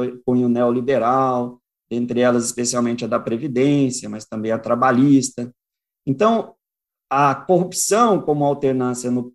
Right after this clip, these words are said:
como mecanismo de alternância no poder pode ser usada não só apenas em momentos eleitorais, mas também pra destituição de presidentes, como foi no Collor, como foi na Dilma em alguma medida, porque a bandeira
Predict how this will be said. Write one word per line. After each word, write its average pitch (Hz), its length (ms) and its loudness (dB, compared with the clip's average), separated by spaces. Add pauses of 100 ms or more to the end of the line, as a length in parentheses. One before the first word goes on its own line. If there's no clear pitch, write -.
(120)
como 127 160 0
mecanismo 156 840 -2
de 120 80 -6
alternância 113 600 -4
no 110 100 -8
poder 110 560 0 (260)
pode 165 220 0
ser 190 120 2
usada 117 420 0
não 202 240 0
só 151 200 -4
apenas 120 440 -4
em 113 80 -6
momentos 110 420 -6
eleitorais, 104 880 0
mas 170 300 -2
também 196 640 -2 (800)
pra 139 160 2
destituição 180 1200 -2
de 120 140 -4
presidentes, 151 800 -2 (100)
como 110 160 -4
foi 110 240 0
no 131 120 2
Collor, 170 560 0
como 120 180 -4
foi - 180 -4
na 113 160 0
Dilma 113 400 0
em 107 80 -4
alguma 110 340 -4
medida, 156 480 -2
porque - 200 -8
a 107 40 -2
bandeira 107 580 -2